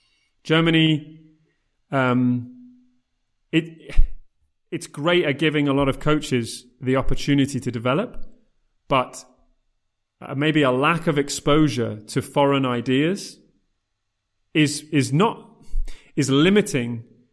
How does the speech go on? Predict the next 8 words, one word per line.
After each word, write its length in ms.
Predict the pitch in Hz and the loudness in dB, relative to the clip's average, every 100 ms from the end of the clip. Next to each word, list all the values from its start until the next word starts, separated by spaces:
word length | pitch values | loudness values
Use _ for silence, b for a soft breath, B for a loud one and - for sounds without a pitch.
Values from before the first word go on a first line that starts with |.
| _ _ _ - | _ _ _ 2
the 140 | 143 | 2
opportunity 540 | 143 156 165 151 147 | 4 2 2 -2 -4
for 200 | 139 135 | -4 -2
innovation. 580 | 127 120 127 120 107 101 - _ _ _ _ _ _ _ _ - | -2 0 0 -2 -8 -14 -18 _ _ _ _ _ _ _ _ -6
And 100 | 139 | -2
so 140 | 160 139 | 0 2
Guardiola's 480 | 151 151 151 139 | 2 2 0 -2
arrival, 500 | 135 143 151 131 127 | -2 0 0 -2 -6